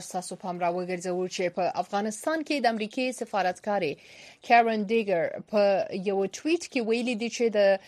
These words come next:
اقتصاد او پناهګزینو، ا، په مسله په افغانستان کې ټولو اړونده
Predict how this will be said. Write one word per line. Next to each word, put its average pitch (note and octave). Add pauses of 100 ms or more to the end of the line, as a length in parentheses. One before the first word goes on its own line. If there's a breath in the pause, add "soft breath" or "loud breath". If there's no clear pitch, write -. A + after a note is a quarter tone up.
(340 loud breath)
اقتصاد E4+ (220)
او C4 (320)
پناهګزینو، G3 (400)
ا، E3+ (120)
په F#3
مسله G3 (380 soft breath)
په A3
افغانستان F4+
کې D#4 (220)
ټولو D#4+ (100)
اړونده A#3+